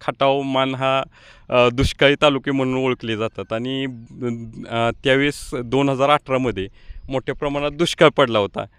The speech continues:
आणि या दुष्काळाच्या परिस्थितीमध्ये गावामध्ये भीषण, अ, टंचाई होती आणि टंचाई असल्यामुळं मग, अ, लोकांनी ठरवलं की पाणी फाउंडेशन स्पर्धेत सहभागी, अ, घ्यावा.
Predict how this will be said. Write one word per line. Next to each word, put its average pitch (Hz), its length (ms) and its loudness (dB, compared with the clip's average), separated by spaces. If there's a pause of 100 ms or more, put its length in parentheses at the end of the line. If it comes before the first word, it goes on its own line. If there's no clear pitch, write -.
आणि 131 220 -6
या 151 140 2
दुष्काळाच्या 160 680 0
परिस्थितीमध्ये 127 880 -4 (320)
गावामध्ये 147 540 2
भीषण, 156 540 -2 (120)
अ, 135 240 4 (120)
टंचाई 147 360 2
होती 104 300 -2 (340)
आणि 123 120 -2
टंचाई 156 440 0
असल्यामुळं 160 600 0
मग, 160 320 -2
अ, 170 360 4
लोकांनी 165 720 -2
ठरवलं 165 500 -2
की 151 80 -8
पाणी 156 340 2
फाउंडेशन 156 440 -2
स्पर्धेत 151 440 -4
सहभागी, 139 580 0
अ, 139 200 -2
घ्यावा. 120 380 -4